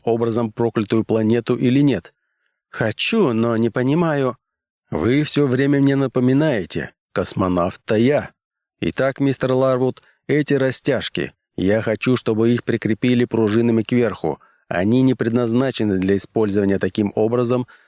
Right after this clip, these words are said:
но так их использую я». «Пружинами вверх, сэр», повторил Ларвуд. «Отлично.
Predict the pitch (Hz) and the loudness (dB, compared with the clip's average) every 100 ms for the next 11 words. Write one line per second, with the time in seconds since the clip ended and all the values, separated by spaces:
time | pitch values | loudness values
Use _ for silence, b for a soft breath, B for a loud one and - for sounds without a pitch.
0 | - 101 104 - 131 131 - 139 113 123 | -4 -2 -2 -2 -4 -4 -6 -6 -4 -4
1 | - - 117 113 120 117 113 113 87 - | -4 -2 0 2 2 4 4 2 0 -6
2 | _ _ _ _ _ _ 123 135 127 151 | _ _ _ _ _ _ -2 0 0 0
3 | 143 143 131 127 95 - 92 - _ _ | 0 0 0 0 -2 -2 -2 -4 _ _
4 | 87 - 90 98 101 90 87 76 73 - | -10 -4 -2 0 0 0 0 -2 -4 -8
5 | - _ _ _ _ _ 107 - 123 110 | -18 _ _ _ _ _ -6 -2 -2 -2
6 | - 85 | -4 -6